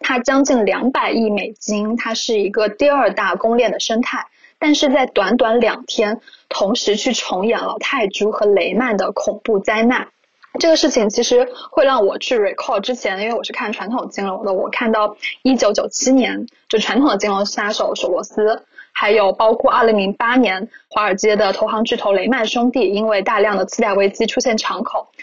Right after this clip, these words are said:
所以事实上这两件事情在整个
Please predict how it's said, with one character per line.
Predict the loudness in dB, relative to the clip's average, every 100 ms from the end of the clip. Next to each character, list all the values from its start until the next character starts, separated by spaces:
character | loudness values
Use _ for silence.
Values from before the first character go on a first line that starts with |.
| -18
所 | -2 2
以 | 2
事 | 2 0
实 | 0
上 | 0 0 -2 -8 -20 -8 0
这 |
两 | 0 0 0
件 | 0
事 | 0 -2
情 | -4 -6 -6
在 | -4 -4
整 | -2 -6 -4
个 | -2 0 0